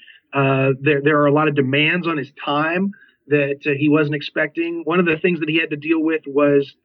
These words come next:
uh, all of the media and, and just this temptation to put yourself at the center of everything. So it was, it was really a challenge for him and a trial for him to die to self and to remember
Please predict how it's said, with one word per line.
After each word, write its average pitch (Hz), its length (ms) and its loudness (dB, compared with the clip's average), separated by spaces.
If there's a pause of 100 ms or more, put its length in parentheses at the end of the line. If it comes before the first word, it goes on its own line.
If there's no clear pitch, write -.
uh, 135 260 -2
all 190 200 4
of 185 60 0
the 156 60 -2
media 147 520 0 (120)
and, 143 180 0
and 147 160 -2
just 156 260 -6
this 156 440 -2 (100)
temptation 196 920 0
to 143 120 -2
put - 300 0
yourself 170 720 -4 (640)
at 147 240 -2
the 139 140 -4
center 143 680 -6
of 135 140 -2
everything. 120 520 -4 (220)
So 175 180 -4
it 214 120 2
was, 214 240 0
it 202 100 2
was 214 140 -4
really 233 180 0
a 175 80 2
challenge 185 540 -4
for 143 120 -4
him 143 220 -2
and 139 80 -4
a 131 40 -8
trial 160 400 -6
for 135 100 -6
him 123 400 -12
to 139 80 0
die 143 460 -2
to 160 80 -6
self 143 480 -2 (540)
and 135 560 -4 (240)
to 147 120 2
remember 147 680 2